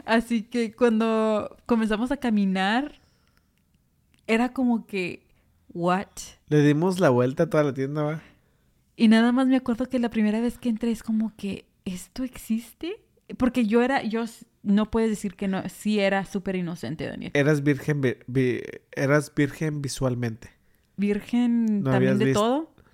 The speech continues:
Speaker 2: no habías visto tanto
Speaker 1: Tantas cosas.
Speaker 2: tantas cosas.
Speaker 1: De diferentes tamaños, colores,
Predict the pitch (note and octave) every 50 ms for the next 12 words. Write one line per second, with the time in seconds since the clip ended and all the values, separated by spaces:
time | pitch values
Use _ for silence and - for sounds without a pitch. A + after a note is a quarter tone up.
0 | _ _ - C3+ C3 B2+ C3 C#3 C#3 B2+ C3 C#3 C3 B2 - _ - D3 C#3+ C#3+
1 | C#3+ C#3 C3+ C3 B2 A#2+ A#2+ - _ _ _ _ _ _ _ _ _ _ _ _
2 | _ - _ _ _ _ _ _ _ _ _ _ - - - _ _ _ _ _
3 | _ _ _ _ _ _ - - D3 C#3+ C3+ B2+ - - C#3 C#3 C3+ C3+ C3 C3
4 | B2+ B2+ B2 A#2+ A#2 A#2 - _ _ _ _ _ _ _ _ - - - - _
5 | _ _ _ - - G3 F3+ F3 F3+ G#3 - - - G3 F#3 F#3 - - A3 A#3
6 | G3+ A#3 C4+ B2 A#2+ - B2 - - - - - - - - - - - - -
7 | - - - - _ _ _ _ _ _ _ - - - - - - - - -
8 | G#3 G3 F#3+ F3+ F3+ - F3+ F3 F3 E3+ - G#3+ G#3 - - G3 F#3+ F#3+ F3+ E3+
9 | E3+ F3+ F3+ F#3+ F#3+ F#3+ - - - F#3 E3+ D#3 D#3 D#3+ E3+ F3 F3 F3+ F3+ F3+
10 | F#3+ F#3